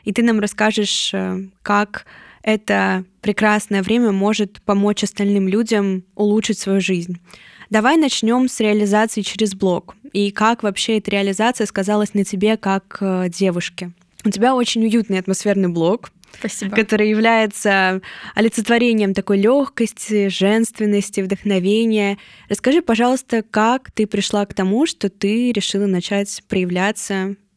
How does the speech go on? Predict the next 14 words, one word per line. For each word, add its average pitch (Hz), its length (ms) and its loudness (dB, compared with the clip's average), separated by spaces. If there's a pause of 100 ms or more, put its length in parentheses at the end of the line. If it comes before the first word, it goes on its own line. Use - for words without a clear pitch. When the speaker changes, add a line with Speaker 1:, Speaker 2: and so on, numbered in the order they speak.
Speaker 1:
реализовываться 185 760 -2
через 185 540 -4 (100)
блог? 180 500 -4 (480)
Speaker 2:
Ты 220 100 -2
имеешь 202 240 0
в 214 40 -10
виду, 196 340 -4
с 196 80 -10
чего 208 220 -6
всё 196 160 -6
начиналось, 190 460 -2
Speaker 1:
Да, 202 240 2
Speaker 2:
да? 208 100 -4
Speaker 1:
какая 254 420 2